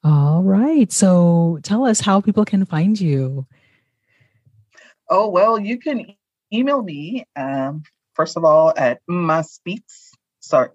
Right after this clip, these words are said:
Speaker 2: mma speaks at gmail dot com. Again,
Speaker 1: S-, spell
Speaker 2: Mma,
Speaker 1: that for us.
Speaker 2: M A, yeah, N as in Nancy, M as in Mark,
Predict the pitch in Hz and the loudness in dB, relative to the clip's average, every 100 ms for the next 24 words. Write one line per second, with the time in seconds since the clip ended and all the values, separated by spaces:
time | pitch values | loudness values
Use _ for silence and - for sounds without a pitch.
0 | 175 196 165 170 - 170 - _ - 139 | -2 0 0 -4 -6 -8 -8 _ -4 -4
1 | 127 151 143 135 131 107 - 117 - _ | -2 -2 0 0 0 -2 -6 -8 -8 _
2 | _ - 135 139 139 139 139 147 _ - | _ -8 -6 -2 -4 -4 -8 -10 _ -20
3 | - 160 165 151 151 135 139 - 147 143 | -14 -4 0 2 2 0 -4 -4 -2 -2
4 | 151 170 143 135 147 214 - _ _ _ | -4 -4 -6 -4 -4 -10 -16 _ _ _
5 | _ _ _ 151 131 127 - 156 165 165 | _ _ _ -2 0 0 -2 -2 -2 -2
6 | 165 151 156 156 - 160 175 147 147 147 | -2 0 -2 -4 -6 -6 -6 -8 -6 -6
7 | 160 143 139 139 | -4 0 0 -2